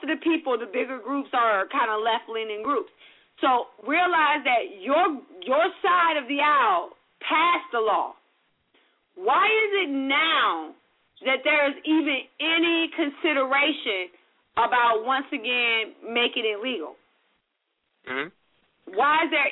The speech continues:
Speaker 1: any, any validation? And it goes to this simple fact. They had to get you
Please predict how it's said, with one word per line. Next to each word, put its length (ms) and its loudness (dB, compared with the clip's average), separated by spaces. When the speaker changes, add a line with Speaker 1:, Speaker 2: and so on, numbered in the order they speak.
Speaker 1:
any, 480 0
any 320 0
validation? 640 0
And 280 -6
it 180 -2
goes 320 2
to 80 -10
this 240 -12
simple 320 -2
fact. 300 0
They 80 4
had 340 2
to 80 2
get 280 0
you 380 0